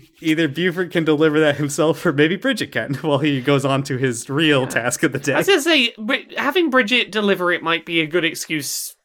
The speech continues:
Speaker 2: for, uh, Buford to get Bridget out the room. <laughs>
Speaker 1: Yeah, let, let's go with that then.
Speaker 2: Uh,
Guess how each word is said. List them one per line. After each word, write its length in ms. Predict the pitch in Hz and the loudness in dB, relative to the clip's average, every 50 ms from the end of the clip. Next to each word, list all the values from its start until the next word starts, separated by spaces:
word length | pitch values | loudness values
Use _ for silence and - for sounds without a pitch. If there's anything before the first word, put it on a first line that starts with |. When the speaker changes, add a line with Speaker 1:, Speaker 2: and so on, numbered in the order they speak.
| _ | _
Speaker 2:
for, 640 | _ - - - - 175 160 151 143 143 139 135 135 | _ -20 -20 -12 -6 -4 -2 0 0 0 0 0 0
uh, 340 | 135 131 131 131 131 131 123 | 0 0 2 2 2 0 0
Buford 400 | - 135 135 131 131 151 131 - | -2 -4 -6 -6 -6 -8 -10 -8
to 60 | 139 | -4
get 240 | - 147 131 - - | -2 -2 -2 -2 -4
Bridget 340 | 143 143 139 131 143 135 | -6 -6 -4 -2 -2 0
out 240 | 135 135 127 120 - | 0 0 0 0 -2
the 100 | 135 123 | -4 -6
room. 440 | 113 117 113 101 90 95 98 107 - - | -4 -6 -6 -8 -8 -10 -12 -12 -12 -12
<laughs> 40 | - - - - - - _ _ _ _ _ _ _ _ _ _ _ | -14 -16 -20 -20 -20 -20 _ _ _ _ _ _ _ _ _ _ _
Speaker 1:
Yeah, 280 | 156 131 110 101 - 151 | -4 -4 -4 -4 -4 -2
let, 260 | 151 147 151 147 151 143 | 0 0 2 2 0 0
let's 240 | 139 139 139 - | -2 -2 -4 -4
go 160 | - 143 123 113 | -2 -2 0 0
with 140 | 110 110 | 0 -2
that 260 | - 98 95 90 - - | -4 -6 -8 -8 -10 -12
then. 260 | 107 120 165 190 180 _ _ _ _ _ _ _ _ _ _ _ _ _ _ _ _ _ _ _ | -12 -10 -10 -12 -14 _ _ _ _ _ _ _ _ _ _ _ _ _ _ _ _ _ _ _
Speaker 2:
Uh, 300 | - 175 170 170 180 180 | -4 -2 0 0 0 -2